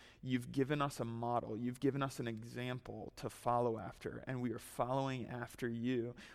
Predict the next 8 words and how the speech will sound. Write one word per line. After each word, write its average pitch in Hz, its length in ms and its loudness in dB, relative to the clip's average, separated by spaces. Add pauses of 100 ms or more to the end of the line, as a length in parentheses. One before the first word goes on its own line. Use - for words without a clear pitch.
when 131 160 2
we're 120 140 4
seeking 135 520 -2
to - 160 -4
live 117 420 2 (120)
out 117 320 0 (200)
the 117 80 -10
Sermon 117 520 -4